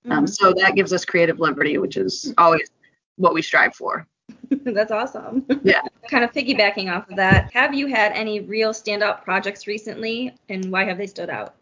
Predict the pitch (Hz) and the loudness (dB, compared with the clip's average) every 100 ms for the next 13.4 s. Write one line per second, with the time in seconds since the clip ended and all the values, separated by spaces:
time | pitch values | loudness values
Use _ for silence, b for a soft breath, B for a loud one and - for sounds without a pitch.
0 | _ - 165 170 151 - 160 165 165 156 | _ -6 4 6 6 2 -2 -2 0 0
1 | 151 156 165 170 180 165 - - 175 170 | 2 0 0 2 4 4 2 2 4 6
2 | 165 156 143 143 143 - _ _ _ - | 6 4 4 0 -2 -6 _ _ _ -2
3 | 170 170 175 156 160 147 139 139 - 196 | 0 4 6 6 4 2 0 -6 2 2
4 | 180 175 180 170 156 - 151 143 139 139 | 6 6 6 4 2 4 4 6 2 0
5 | - - 151 135 - 147 143 - 160 156 | -6 -2 2 2 2 0 0 0 2 4
6 | 147 - 165 156 - 156 147 160 165 160 | 2 0 0 2 2 2 2 2 6 6
7 | 156 156 156 - _ _ _ _ 156 156 | 8 6 4 2 _ _ _ _ 2 4
8 | 151 139 117 76 71 - - - 151 165 | 4 0 -2 -2 -6 -10 -12 -6 0 2
9 | 165 160 160 151 143 139 - 165 165 160 | 2 2 2 4 2 0 -2 -2 0 -2
10 | 160 - 170 160 160 151 151 b b _ | -2 0 2 4 4 2 -2 b b _
11 | 180 180 175 170 170 170 165 165 165 160 | 4 6 6 4 4 6 6 6 4 2
12 | 170 160 160 160 165 160 - 180 175 165 | 2 4 4 0 0 0 0 4 4 4
13 | 156 151 143 - | 2 0 -4 -6